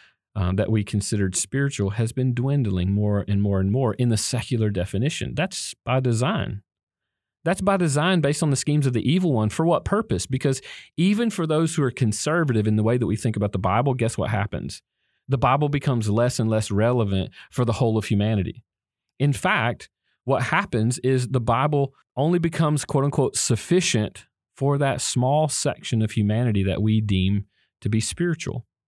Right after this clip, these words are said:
A-, and who's the one who dictates that kind of stuff, right? Some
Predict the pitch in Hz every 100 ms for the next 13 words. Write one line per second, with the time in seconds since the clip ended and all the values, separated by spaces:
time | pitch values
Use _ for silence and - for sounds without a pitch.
0 | _ _ _ _ - 156 170 151 220 220
1 | 202 180 175 170 - - - - - -
2 | 85 87 - - - _ _ - 104 127
3 | _ _ - - 151